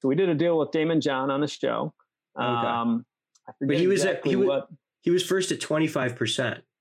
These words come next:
Speaker 1: Yeah, he wanted to go high. I forget what I started with. I think it was, like, ten percent for five hundred grand or something. I, th-, I think I gave us a valuation of, like, five million
Speaker 2: You
Speaker 1: or
Speaker 2: wanted
Speaker 1: something
Speaker 2: to,
Speaker 1: like
Speaker 2: yeah,
Speaker 1: that. And
Speaker 2: you wanted fifteen percent for five hundred, but what did he end up giving you guys?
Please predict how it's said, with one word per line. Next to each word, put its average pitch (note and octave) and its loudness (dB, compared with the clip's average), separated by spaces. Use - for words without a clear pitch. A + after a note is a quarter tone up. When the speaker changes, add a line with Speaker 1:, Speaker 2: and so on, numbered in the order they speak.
Speaker 1:
Yeah, C#3+ 2
he F#3 2
wanted F#3+ 2
to E3 2
go D#3+ 2
high. D3 -2
I D#3 0
forget D3+ 0
what C#3 2
I B2 0
started B2 -2
with. A2+ 0
I B2+ 0
think C3+ -2
it C3 0
was, A#2+ -2
like, A2 -2
ten C3 0
percent B2+ -4
for A2 -2
five A#2+ -2
hundred B2 -2
grand A2+ -2
or A#2 -2
something. B2 -4
I, C3+ -2
th-, E3 0
I E3 0
think F#3 2
I D3+ 2
gave D3+ 0
us D3 0
a C3+ 0
valuation B2 0
of, A2+ -2
like, A2 -2
five B2+ 0
million A#2+ 0
Speaker 2:
You D#3 2
Speaker 1:
or D#3+ 4
Speaker 2:
wanted E3+ 0
Speaker 1:
something B2 0
Speaker 2:
to, - 0
Speaker 1:
like A2+ -2
Speaker 2:
yeah, A2 0
Speaker 1:
that. A2+ 0
And A2 -4
Speaker 2:
you C#3 4
wanted E3+ 2
fifteen C#3+ -2
percent A#2+ -2
for A2+ -6
five A#2 -2
hundred, G#2+ -2
but A2+ 0
what B2 2
did C3 0
he C3+ 2
end B2+ 0
up A#2+ -4
giving A2+ 0
you G#2 -2
guys? G#2 -4